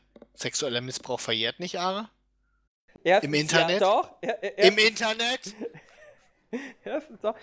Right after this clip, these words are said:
Speaker 2: Zweitens, was für ein sexueller Missbrauch?
Speaker 1: Na, er hat ihn, äh, unsittlich berührt.
Speaker 2: Nee.
Speaker 1: Wie, nee?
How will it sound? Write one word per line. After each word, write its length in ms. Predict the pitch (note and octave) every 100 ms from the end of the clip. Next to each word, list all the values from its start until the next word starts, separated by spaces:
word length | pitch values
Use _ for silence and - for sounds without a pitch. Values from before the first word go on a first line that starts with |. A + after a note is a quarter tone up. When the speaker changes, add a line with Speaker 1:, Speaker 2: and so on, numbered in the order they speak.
| - -
Speaker 2:
Zweitens, 420 | - F#3+ A#3+ A#3 C4 _ _ _ _ _ _
was 180 | G3 E4
für 60 | E4
ein 40 |
sexueller 360 | D#4+ D4+ A3 G#3
Missbrauch? 520 | D4+ - C3+ B2 - _ _ _ _ _ _ _ _ _ _ _ _ _ _
Speaker 1:
Na, 240 | D#3+ D#3+ C3+ -
er 240 | D3+ D3+
hat 160 | E3 D#3+
ihn, 340 | D3+ D3+ C#3
äh, 260 | B2+ C3+ B2+
unsittlich 560 | E3+ F3+ D#3+ D3+ -
berührt. 420 | B2+ E3 C4+ - _ _ _ _ _ _ _ _ _ _ _ -
Speaker 2:
Nee. 440 | D3 D3 D#3 A#3+ - _ _ _ _ _ _ _ _ _ _
Speaker 1:
Wie, 180 | C#3 C3+
nee? 400 | C3 B2 A2+